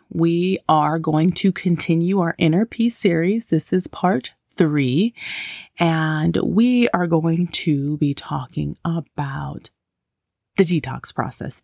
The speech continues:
detoxing. So when I was, um, coming up with the content for this episode, I came across something called a cleansing prayer. And this cleansing prayer, actually, there's a lot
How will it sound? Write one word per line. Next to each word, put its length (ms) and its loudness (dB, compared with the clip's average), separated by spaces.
detoxing. 600 -4
So 560 2
when 540 2
I 320 2
was, 1000 0
um, 400 0
coming 260 0
up 60 0
with 120 -2
the 40 -2
content 380 -2
for 100 -2
this 200 -2
episode, 640 -4
I 840 2
came 600 2
across 1040 -2
something 640 -2
called 460 0
a 120 2
cleansing 640 0
prayer. 600 -4
And 380 4
this 260 2
cleansing 560 -2
prayer, 360 0
actually, 340 2
there's 140 0
a 60 2
lot 320 2